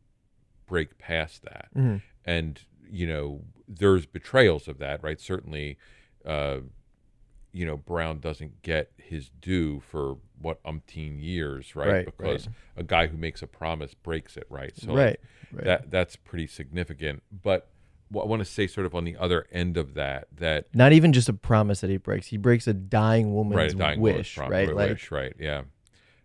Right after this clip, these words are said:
Speaker 1: Um, 'cause she's gone and he doesn't have to deal with it, which shows
Speaker 2: Right.
Speaker 1: how much he respects the people, you know,
Speaker 2: Yeah.
Speaker 1: as opposed to the, a-, as opposed to his career. Like, it isn't like he was doing it to salvage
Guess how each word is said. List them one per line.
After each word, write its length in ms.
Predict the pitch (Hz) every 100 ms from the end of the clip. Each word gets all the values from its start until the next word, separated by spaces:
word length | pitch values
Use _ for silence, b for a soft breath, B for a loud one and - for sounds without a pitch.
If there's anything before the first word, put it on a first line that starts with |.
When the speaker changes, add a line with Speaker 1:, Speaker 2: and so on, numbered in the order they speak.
| _
Speaker 1:
Um, 280 | 90 82 82 - _ _ _ - 95
'cause 140 | - 95
she's 200 | - -
gone 300 | 92 90 80
and 120 | 73
he 60 |
doesn't 220 | 80 76 78
have 160 | 69
to 60 | 67
deal 200 | 65 82
with 160 | 82 -
it, 140 | 73
which 120 | 82
shows 180 | - -
Speaker 2:
Right. 80 | -
Speaker 1:
how 80 | 85
much 320 | 80 - -
he 160 | 82 85
respects 480 | 76 - 82 - -
the 80 | 78
people, 600 | - 131 - 71 71 - _
you 140 | 82
know, 240 | 76 76 80
Speaker 2:
Yeah. 280 | - 90 110
Speaker 1:
as 120 | 90
opposed 480 | 82 - 104 87 -
to 140 | 92 80
the, 360 | 80 78 76 - _ _ _ _ _ _ _ _ -
a-, 160 | 107
as 120 | 117 90
opposed 320 | - 117 -
to 80 | 87
his 240 | 139 147
career. 340 | - 82 71
Like, 160 | 90 95
it 80 | 113
isn't 220 | 131 165
like 240 | 113 95 - B -
he 120 | 120
was 140 | 98
doing 260 | 113 110 101
it 160 | 92 b b b
to 120 | -
salvage 720 | 104 - 95 92 87 82 73